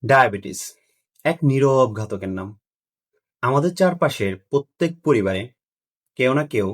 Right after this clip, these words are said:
এই রোগে ভুগতেছে। আসলে ডায়াবেটিস কি? কেন হয়? হলে কি কি লক্ষণ প্রকাশ পায়? কিভাবে বুঝবেন আপনার ডায়াবেটিস আছে কিনা? ডায়াবেটিস কিভাবে নিয়ন্ত্রণে রাখা যায়?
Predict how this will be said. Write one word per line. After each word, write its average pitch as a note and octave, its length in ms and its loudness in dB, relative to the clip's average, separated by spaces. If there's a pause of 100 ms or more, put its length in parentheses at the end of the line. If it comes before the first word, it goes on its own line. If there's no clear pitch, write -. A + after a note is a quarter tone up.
(120)
এই A#2 140 0
রোগে A2+ 200 0
ভুগতেছে। G2 440 -8 (1000)
আসলে G3 320 0
ডায়াবেটিস D#3 420 0 (160)
কি? B2+ 160 -2 (1000)
কেন B2 240 0
হয়? F#2 240 -12 (960)
হলে F3+ 160 4
কি F#3+ 140 -6
কি F3+ 80 -2
লক্ষণ B2+ 400 0
প্রকাশ G2+ 360 -4
পায়? G#2 180 -8 (1000)
কিভাবে G3 240 4
বুঝবেন G2+ 400 -2 (280)
আপনার A#2 240 -4
ডায়াবেটিস A2+ 400 0
আছে G2+ 180 -8
কিনা? F#2+ 240 -8 (1040)
ডায়াবেটিস C3+ 420 2
কিভাবে E3+ 260 0
নিয়ন্ত্রণে C#3+ 400 0
রাখা F#2+ 180 -2
যায়? G2 180 -6